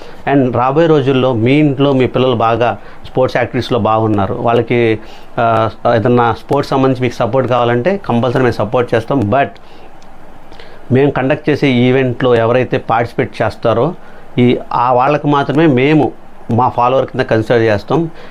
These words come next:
And మీ పిల్లలు ఫైవ్ హండ్రెడ్ above మార్క్స్ వచ్చి, ఆ, మన ఫాలోవర్ అయి ఉండి ఇలాంటి యాక్టివిటీస్‌లో పార్టిసిపేట్ చేస్తారో మీ ఇంట్లో ఏదైనా ఇబ్బంది వచ్చినా ఏదొచ్చినా సరే ప్రదీప్ ఫార్మ్స్ మీకు అండగా ఉంటుంది. So ప్రతి చిన్న చిన్న, ఆ, ఇలాంటి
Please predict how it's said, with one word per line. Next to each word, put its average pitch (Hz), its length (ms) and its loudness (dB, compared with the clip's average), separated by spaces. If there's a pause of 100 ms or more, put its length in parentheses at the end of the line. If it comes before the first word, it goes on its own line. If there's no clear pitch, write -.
(140)
And 123 140 4
మీ 143 120 6
పిల్లలు 147 460 2 (180)
ఫైవ్ 123 180 0
హండ్రెడ్ 127 260 2
above 120 160 2
మార్క్స్ 117 300 0
వచ్చి, 104 420 -2 (680)
ఆ, 113 220 2
మన 120 200 2
ఫాలోవర్ 127 500 2
అయి 120 180 4
ఉండి 113 360 0 (100)
ఇలాంటి 127 280 0
యాక్టివిటీస్‌లో 120 460 0
పార్టిసిపేట్ 120 540 -2
చేస్తారో 113 560 0
మీ 123 120 2 (100)
ఇంట్లో 135 260 2
ఏదైనా 117 160 2
ఇబ్బంది 110 320 0
వచ్చినా 101 320 0
ఏదొచ్చినా 107 460 2
సరే 101 340 0 (280)
ప్రదీప్ 110 320 0
ఫార్మ్స్ 110 240 0
మీకు 104 120 0
అండగా 104 260 2
ఉంటుంది. 104 400 0 (400)
So 143 120 2
ప్రతి 135 440 0 (100)
చిన్న 147 120 4
చిన్న, 135 360 0 (1000)
ఆ, 117 120 2
ఇలాంటి 127 680 2